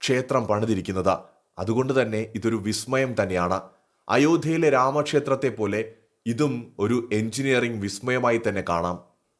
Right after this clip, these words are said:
യു എ ഇയിലെ ഏഴ് എമിറേറ്റ്സുകളെ പ്രതിനിധീകരിച്ച് ഏഴ് ഗോപുരങ്ങളും അബുദാബി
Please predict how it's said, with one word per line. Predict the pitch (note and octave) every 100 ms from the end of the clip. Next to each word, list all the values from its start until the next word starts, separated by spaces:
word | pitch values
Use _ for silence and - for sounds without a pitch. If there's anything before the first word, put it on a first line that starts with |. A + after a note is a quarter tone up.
| _ _ -
യു | D3 E3+ G3+
എ | G#3+
ഇയിലെ | G3+ E3+ D#3 - B2+
ഏഴ് | C3 D#3 E3 - A#2
എമിറേറ്റ്സുകളെ | A2+ B2 C#3 D3+ D3 C3+ C3
പ്രതിനിധീകരിച്ച് | B2+ A#2 G#2 A#2+ B2 B2+ A#2+ G#2 A2 F#2 -
ഏഴ് | A2 A#2+ C#3 D3+
ഗോപുരങ്ങളും | C3 A2 A2+ A#2 B2+ A2+ G2 F2 - _ _ -
അബുദാബി | G#2+ B2 C3+ B2+ B2 A#2